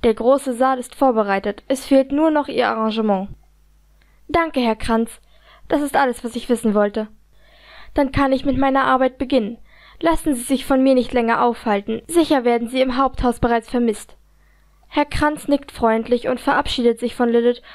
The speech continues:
ohne die anderen zu beachten. Kaum ist er weg, fängt Emma an zu keifen. So ein Arsch! Der hat für sich den perfekten Job gefunden,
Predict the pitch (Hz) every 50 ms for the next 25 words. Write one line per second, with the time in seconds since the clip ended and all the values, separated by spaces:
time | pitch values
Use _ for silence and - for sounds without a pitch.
0 | - - - - - 277 294 302 302 311 269 285 277 - - 226 220 226 208 220
1 | 226 - - 233 - - 208 202 - - - 202 202 - - - - _ - -
2 | - _ _ _ _ - - - - 285 269 269 247 269 262 - 226 233 220 240
3 | 262 269 - - - - - _ - - 311 294 277 285 - - 247 240 233 226
4 | 214 226 226 - 269 269 - - 233 208 202 - 202 202 202 - - - - -
5 | _ _ _ _ _ _ _ _ _ _ _ _ _ - 247 - - 233 247 302
6 | 330 - - 226 247 240 220 - - 226 226 269 311 294 220 196 202 - - -
7 | - - - _ _ _ _ _ _ _ _ _ _ _ _ _ _ _ _ _
8 | - - - 226 214 233 302 - - - 277 220 220 311 320 - 392 339 262 -
9 | 262 247 - - 330 349 - - 381 262 233 269 330 - - 320 - - 240 220
10 | 214 214 214 202 202